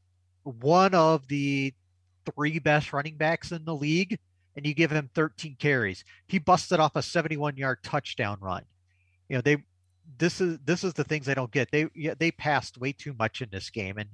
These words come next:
it wasn't even just because of the garbage time stuff. There were drives where, okay, Virginia's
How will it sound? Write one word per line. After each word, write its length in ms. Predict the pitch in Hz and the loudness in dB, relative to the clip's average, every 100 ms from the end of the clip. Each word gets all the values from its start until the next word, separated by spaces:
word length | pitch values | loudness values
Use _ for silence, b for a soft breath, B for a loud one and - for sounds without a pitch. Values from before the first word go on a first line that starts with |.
| - B B B | -20 B B B
it 200 | 170 180 | 0 4
wasn't 320 | 185 170 180 | 4 6 4
even 240 | 156 151 139 | 4 0 0
just 200 | 143 - | -2 -2
because 320 | 160 147 131 | -4 -2 -2
of 60 | 113 | -4
the 80 | |
garbage 480 | 107 123 131 117 - | -2 -2 -2 -6 -12
time 220 | 120 95 - | -8 -8 -8
stuff. 280 | - 110 - | -6 -4 2
There 140 | 170 | 4
were 260 | 180 160 - _ - 143 | 4 4 0 _ -20 -8
drives 540 | 135 135 135 123 113 | 0 4 4 4 0
where, 320 | 117 131 127 - B B B | 0 2 2 -2 B B B
okay, 380 | 139 - 117 107 - - | -4 0 0 0 -6 -6
Virginia's 720 | 147 127 151 160 151 - | -4 0 0 2 0 -2